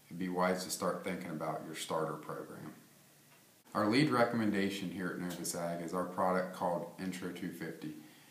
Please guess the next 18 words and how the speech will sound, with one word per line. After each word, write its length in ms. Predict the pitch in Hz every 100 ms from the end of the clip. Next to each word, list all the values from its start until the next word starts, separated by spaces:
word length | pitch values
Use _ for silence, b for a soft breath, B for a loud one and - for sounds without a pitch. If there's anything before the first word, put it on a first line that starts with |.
| B B
Intro 320 | 104 110 127 110
two 240 | 117 104
fifty 420 | - 101 - 101
is 180 | 101 87
an 80 | 87
orthophosphate 1200 | 90 98 101 101 101 101 92 87 - - 85 80 -
fertilizer, 680 | - 90 85 78 78 80 85 - B B B B - - -
which 200 | 95 -
means 300 | 101 95 90
that 200 | 92 -
the 120 | 87 85
nutrients 480 | 98 98 95 -
are 80 | 87
readily 420 | 87 95 104 104
available 500 | 101 87 90 87 90
for 140 | 87 90
plant 400 | - 92 92 85
uptake, 480 | 82 - 78 80